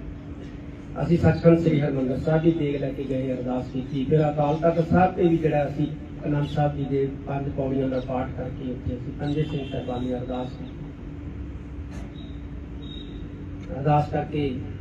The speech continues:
ਕਹਿੰਦੇ, "ਹੁਣ," ਦਫ਼ਤਰ ਚਲੇ ਗਏ, ਕਹਿੰਦੇ, "ਹੁਣ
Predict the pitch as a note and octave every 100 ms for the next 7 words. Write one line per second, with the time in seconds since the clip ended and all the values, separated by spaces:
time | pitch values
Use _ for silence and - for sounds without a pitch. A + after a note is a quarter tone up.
0 | - - - - - - - - - -
1 | - - - - - - - - - D#3
2 | D#3 C#3+ D3 E3 D#3+ - - - - -
3 | - - - - - - - D3 - E3+
4 | E3+ D#3+ D#3+ D#3 D#3 D3 C#3 D#3+ E3